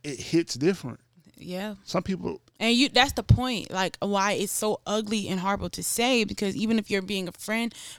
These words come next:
Speaker 2: for instance, um, even if you're talking to friends, you know, and just walking past a group of people, like, and you saying,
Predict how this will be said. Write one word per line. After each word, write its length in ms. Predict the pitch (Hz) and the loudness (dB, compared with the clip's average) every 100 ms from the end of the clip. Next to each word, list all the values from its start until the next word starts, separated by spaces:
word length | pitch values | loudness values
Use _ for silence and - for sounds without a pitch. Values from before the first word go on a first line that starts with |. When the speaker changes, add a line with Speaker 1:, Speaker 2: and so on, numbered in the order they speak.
| - | 0
Speaker 2:
for 120 | 233 | 2
instance, 560 | 233 240 233 220 220 - - - - - | 2 0 0 -2 -4 -12 -20 -20 -18 -10
um, 360 | - 214 202 190 | -2 2 2 0
even 220 | - 226 226 | -2 0 0
if 120 | 220 | -2
you're 80 | 208 | -4
talking 420 | 190 196 214 214 | -4 -6 -6 -6
to 100 | 202 | -8
friends, 680 | 196 202 208 208 196 180 175 | -8 -6 -4 -4 -4 -8 -10
you 80 | 196 | -8
know, 180 | 196 190 | -6 -6
and 120 | 175 | -6
just 200 | 190 175 | -8 -4
walking 280 | 185 208 202 | -4 -4 -6
past 260 | 196 196 196 | -6 -6 -8
a 20 | |
group 180 | 196 - | -12 -14
of 100 | - | -10
people, 340 | 214 208 180 | -10 -8 -10
like, 240 | 170 160 | -10 -10
and 120 | - 190 | -8 -6
you 120 | 208 | -6
saying, 440 | - 180 180 170 | -6 -8 -8 -10